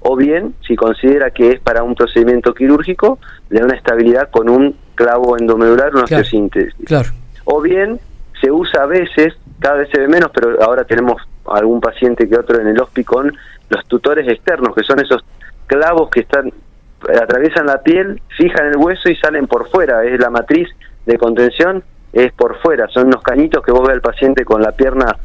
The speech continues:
Speaker 1: atravesada y
Speaker 2: Sí.
Speaker 1: los caños por fuera, es bastante impresionable porque, eh, parece la pierna de un robot, digamos,
Speaker 2: Sí.
Speaker 1: con el, con el, con el vientre muscular y todo dentro de esa, de esa su-, de esa, de ese modelo de sujeción, que ese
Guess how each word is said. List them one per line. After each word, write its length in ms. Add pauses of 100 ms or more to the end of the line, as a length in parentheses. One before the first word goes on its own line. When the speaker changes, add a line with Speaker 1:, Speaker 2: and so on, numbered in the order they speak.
(160)
Speaker 1:
atravesada 840 (260)
y 100
Speaker 2:
Sí. 0
Speaker 1:
los 180
caños 340
por 200
fuera, 240
es 60
bastante 360
impresionable 640
porque, 500 (320)
eh, 580
parece 340
la 120
pierna 560
de 120
un 420
robot, 400
digamos, 480
Speaker 2:
Sí. 320
Speaker 1:
con 240
el, 160 (220)
con 220
el, 160
con 180
el 160
vientre 380
muscular 500
y 60
todo 340 (220)
dentro 380
de 60
esa, 420 (340)
de 100
esa 320
su-, 260 (140)
de 180
esa, 180
de 220
ese 120
modelo 220
de 60
sujeción, 520 (300)
que 140
ese 360